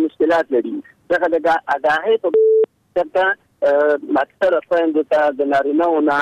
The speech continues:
ستونزې جوړېږي. نو هغه په، په، په دې برخه کې، آه، که چرته ښځو ته دغه، آه، ورکول چې هغوی ته نورې مشکلات پیدا کېږي، که چرته په سړیو باندې کار وشي چې دغه د دوی دا مور ده، دا خور ده، دا مېرمن ده او دا لور ده،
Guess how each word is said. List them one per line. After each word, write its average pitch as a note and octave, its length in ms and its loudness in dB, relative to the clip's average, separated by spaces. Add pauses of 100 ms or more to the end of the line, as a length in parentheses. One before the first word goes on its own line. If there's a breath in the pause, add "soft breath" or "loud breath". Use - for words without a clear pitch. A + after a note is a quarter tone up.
(300)
ستونزې D3 400 -2
جوړېږي. C#3 440 0 (340)
نو D3 200 0
هغه D#3+ 360 -2
په، F3+ 80 2 (240)
په، F3 80 0 (120)
په F3+ 60 -2
دې F#3+ 240 -2
برخه F3+ 260 -4
کې، F#3 100 2 (320)
آه، D3+ 260 2
که D#3+ 80 0 (140)
چرته E3+ 300 -2 (460)
ښځو G3+ 340 -4
ته F3+ 60 0
دغه، E3+ 300 0 (240)
آه، D#3 200 0 (640)
ورکول D#3+ 400 0
چې E3+ 100 -4
هغوی - 180 0
ته F3 100 0
نورې F#3+ 300 2
مشکلات D3 400 -2
پیدا C3+ 240 0
کېږي، D#3 300 -2 (240)
که A4+ 140 -2
چرته A4 220 -2
په D#3+ 180 -4
سړیو F#3 300 0
باندې D#3 180 -2
کار F#3 220 0
وشي G3+ 320 -2 (300)
چې - 80 -2 (100)
دغه - 160 0
د D3+ 160 -4
دوی F3 160 0
دا D3+ 180 0
مور E3+ 260 0
ده، D#3 140 -2
دا D3 160 -2 (120)
خور F3+ 180 0
ده، D3+ 120 -2
دا D3 140 -2
مېرمن D3 440 0
ده F3 60 0
او D#3 80 0
دا D3+ 160 0
لور F3 200 0
ده، G3+ 200 -2